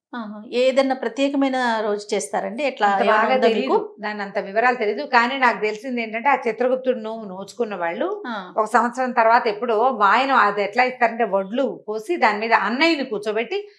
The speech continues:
Speaker 2: అన్నదమ్ముడికి ఇవ్వాలనుకుంటారు.
Speaker 1: ఆహాహా.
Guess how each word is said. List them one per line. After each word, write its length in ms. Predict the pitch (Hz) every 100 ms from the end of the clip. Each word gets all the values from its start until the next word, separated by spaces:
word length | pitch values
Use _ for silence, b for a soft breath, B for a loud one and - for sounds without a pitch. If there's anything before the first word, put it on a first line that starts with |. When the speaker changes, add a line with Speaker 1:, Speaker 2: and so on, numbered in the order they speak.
| B 190
Speaker 2:
అన్నదమ్ముడికి 680 | 208 285 349 311 269 285 277
ఇవ్వాలనుకుంటారు. 800 | 220 208 190 170 175 147 - - _ _ _ _ 269
Speaker 1:
ఆహాహా. 500 | 220 196 190 190